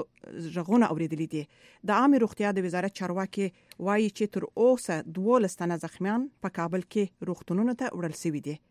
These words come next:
د وزارت ویان ډاکټر وحید مجروح ویلي دي چې د کابل امبولانسونه د پیښې ځای ته تللي دي چې ژوبل سوي کسان روغتونونو ته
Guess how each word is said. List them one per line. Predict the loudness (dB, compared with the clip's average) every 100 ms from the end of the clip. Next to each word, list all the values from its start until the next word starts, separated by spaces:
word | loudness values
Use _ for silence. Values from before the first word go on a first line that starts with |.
| _
د | -4 -2
وزارت | -2 -4 -4
ویان | -2 0 0 0
ډاکټر | -4 -4 -6 -4
وحید | -6 -6 -6
مجروح | -6 -6 -6 -4
ویلي | -4 -2 -2
دي | 0
چې | 0 0 -6 -20 -4 -2
د | 2
کابل | 2 2 2 2 2
امبولانسونه | 2 2 -2 -4 -2 0 0
د | -2 -2
پیښې | -2 -2 -2
ځای | -2 -2
ته | -2
تللي | -2 0 0 2
دي | 0 -2 -20 _
چې | 0 2 2 0
ژوبل | 0 -2 -4 -2
سوي | 0 0 -2
کسان | -4 -4 -4 -4
روغتونونو | -6 -4 -4 -4 -4
ته | -6